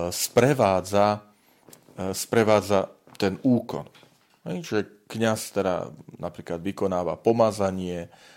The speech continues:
kryzmou, pomazanie olejom, ale predtým on, e, sa buď modlí, alebo vysvetľuje, že čo sa teraz deje. A to isté sa dotýka aj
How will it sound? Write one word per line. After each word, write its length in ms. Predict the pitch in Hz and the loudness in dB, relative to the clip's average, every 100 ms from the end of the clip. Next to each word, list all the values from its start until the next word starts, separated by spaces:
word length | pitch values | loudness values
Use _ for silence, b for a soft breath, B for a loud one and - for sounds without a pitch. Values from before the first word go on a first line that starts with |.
| B | B
kryzmou, 560 | - 110 113 - 95 90 | -2 0 0 -4 -6 -6
pomazanie 560 | 85 90 90 87 90 90 | -4 -6 -6 -6 -6 -2
olejom, 480 | 123 120 113 107 | 2 4 4 2
ale 220 | 101 98 98 | 0 0 2
predtým 500 | 156 196 - 151 139 | 0 -2 -2 -4 0
on, 260 | 131 123 120 | 0 0 -2
e, 20 | B B B - 101 104 | B B B -8 -6 -6
sa 160 | - 98 | -4 -2
buď 160 | 98 | -2
modlí, 640 | 95 107 135 131 127 120 120 | 0 2 2 2 2 2 0
alebo 400 | 104 101 95 98 | 0 0 0 -2
vysvetľuje, 800 | 101 127 - 110 - 104 98 95 | -2 -4 -2 -2 -2 -2 -2 -2
že 60 | |
čo 100 | - | -6
sa 320 | 185 - 143 - | -6 -2 -4 -4
teraz 400 | - 117 110 92 | -4 -2 -2 -6
deje. 320 | 95 82 - _ _ _ _ _ b b b b b b b _ | -10 -10 -14 _ _ _ _ _ b b b b b b b _
A 80 | 95 | -2
to 240 | 92 - 180 | -2 4 4
isté 560 | 196 - 143 135 127 | 2 0 2 2 0
sa 240 | - - 98 | -4 -2 0
dotýka 640 | 104 120 120 110 - 107 104 | 0 0 -2 -4 -2 -2 -2
aj 320 | 104 98 101 | -4 -4 -8